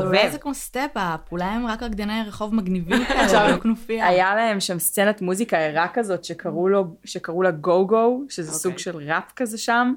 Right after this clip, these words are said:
Speaker 3: אהה.
Speaker 2: ו-, אמ, והיו, את יודעת, היו עושים ערבי אנדרגראונד כאלה של המוזיקה הזאת בכל מיני מקומות. באחד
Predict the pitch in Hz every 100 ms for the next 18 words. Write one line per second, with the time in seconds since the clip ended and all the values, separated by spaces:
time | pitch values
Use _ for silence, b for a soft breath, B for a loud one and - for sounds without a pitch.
0 | - 185 165 151 - 180 170 180 175 175
1 | 170 - 175 170 170 170 165 156 190 175
2 | 185 196 196 - 196 180 165 175 175 -
3 | 190 190 185 170 156 185 180 165 175 185
4 | 185 180 185 180 190 185 180 151 156 170
5 | 196 196 190 190 160 175 175 175 175 -
6 | 156 180 214 b b _ - 180 175 190